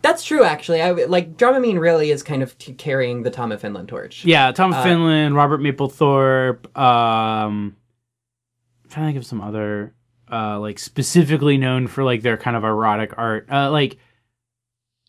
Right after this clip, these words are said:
Speaker 2: I, I would say, um, oh, God, Gengori Tagame, but, like, Ken-,
Speaker 1: Yeah.
Speaker 2: but, like, Gengori Tagame before alt-, uh,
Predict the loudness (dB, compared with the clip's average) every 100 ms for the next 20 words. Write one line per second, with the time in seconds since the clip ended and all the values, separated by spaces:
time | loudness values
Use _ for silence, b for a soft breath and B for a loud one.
0 | _ _ _ 4 6 6 4 6 4 2
1 | 0 2 4 4 4 2 -2 -4 -6 -6
2 | -4 -4 -4 -8 _ _ _ -6 0 4
3 | 6 4 2 0 0 2 0 0 -6 -2
4 | 0 2 0 0 -4 -4 -6 2 4 4
5 | 2 4 4 4 2 2 4 4 2 0
6 | -2 2 2 4 4 4 0 2 2 2
7 | 2 6 6 6 0 -4 _ 2 2 0
8 | _ _ -2 2 2 2 0